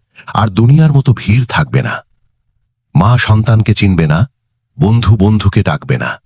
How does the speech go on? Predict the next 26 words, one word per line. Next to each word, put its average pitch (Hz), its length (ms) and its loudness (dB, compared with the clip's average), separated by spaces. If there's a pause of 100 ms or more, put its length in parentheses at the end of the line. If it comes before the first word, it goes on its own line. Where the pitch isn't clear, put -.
(440)
নেতা 117 320 0
অনুসারীর 123 540 2
দিকে 107 200 -2
তাকাবে 127 440 -2
না। 101 200 -10 (840)
আর 78 140 -4
সেই 151 300 2
ভয়াবহ 107 480 2
দিনের 98 280 2
এক 76 160 -4
পর্যায়ে - 540 -6 (420)
একটি 120 200 -2
কণ্ঠ 101 420 -2
শোনা 78 260 -2
যাবে। - 260 -8 (840)
এই 165 160 2
কণ্ঠ 165 320 2 (100)
আল্লাহর 92 460 2
নয়, 65 300 -6 (640)
এই 90 140 0
কণ্ঠ 87 280 -2
ফেরেশতারও 87 580 0
নয়, 71 260 -2 (680)
এই 127 120 0
কণ্ঠ 160 320 0 (360)
ইবলিসের। 87 600 -2